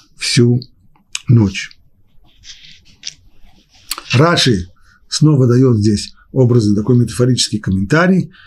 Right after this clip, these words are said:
"И вошел он между станами Египта". Все это, то есть, вот, поведение того самого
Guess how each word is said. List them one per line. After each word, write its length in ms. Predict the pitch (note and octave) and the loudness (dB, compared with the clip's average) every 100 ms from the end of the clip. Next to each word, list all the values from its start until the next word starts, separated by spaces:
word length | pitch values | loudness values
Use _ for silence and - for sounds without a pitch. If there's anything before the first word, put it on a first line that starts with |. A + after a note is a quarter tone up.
| - - | -20 -4
"И 60 | A2+ | 0
вошел 360 | B2 D#3+ F3 | 2 2 2
он 160 | D3+ C3+ | 4 2
между 280 | D3 A#2+ B2 | 2 0 -2
станами 460 | C#3+ C3 A#2+ A2 | 0 2 2 2
Египта". 600 | G#2 C#3 F3+ - D#3+ D3+ _ _ - - _ _ _ | 2 2 2 -2 -4 -6 _ _ -20 -20 _ _ _
Все 200 | - F3 | -2 2
это, 180 | G3 D#3 | 2 2
то 100 | D#3 | 2
есть, 240 | D3 - _ _ | 0 -2 _ _
вот, 160 | C#3 B2+ _ _ _ _ _ _ _ _ _ _ | -6 -6 _ _ _ _ _ _ _ _ _ _
поведение 800 | D3+ C#3 C3+ C3+ F#3 D3+ A#2 G2 F2+ - _ _ | 0 2 2 2 2 2 0 -6 -14 -20 _ _
того 180 | A#2+ B2 | -2 0
самого 680 | A#2+ B2+ B2 A2 G#2+ G2+ | 2 2 2 0 -2 -4